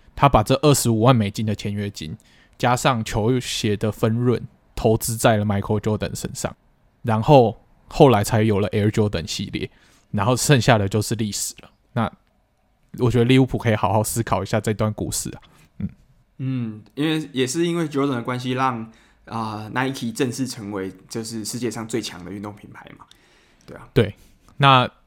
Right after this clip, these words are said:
Speaker 1: 我觉得利物浦你可以好好的思考一下，一亿五千万你要拿去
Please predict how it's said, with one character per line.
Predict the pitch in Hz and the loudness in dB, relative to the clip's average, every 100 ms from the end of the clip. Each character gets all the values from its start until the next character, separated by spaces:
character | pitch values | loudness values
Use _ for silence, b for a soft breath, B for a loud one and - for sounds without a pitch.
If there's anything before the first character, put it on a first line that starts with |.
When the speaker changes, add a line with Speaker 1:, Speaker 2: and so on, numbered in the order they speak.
| _ _ 160 143 | _ _ 0 4
Speaker 1:
我 | 127 | 6
觉 | 131 | 8
得 | 139 | 8
利 | 156 | 10
物 | 156 | 10
浦 | 147 117 104 98 - | 8 0 -2 -6 -4
你 | 123 | 2
可 | 147 | 4
以 | |
好 | 123 110 | 4 4
好 | 113 | 4
的 | 113 | 2
思 | - 117 | -2 -8
考 | - - | -8 -10
一 | - | -10
下， | - 98 - b b b | -6 -8 -8 b b b
一 | - 156 | 2 8
亿 | |
五 | 220 165 | 10 10
千 | - 147 | 8 6
万 | 165 156 117 | 8 6 4
你 | |
要 | 110 156 | 2 2
拿 | 127 | 2
去 | 113 180 151 | 2 0 0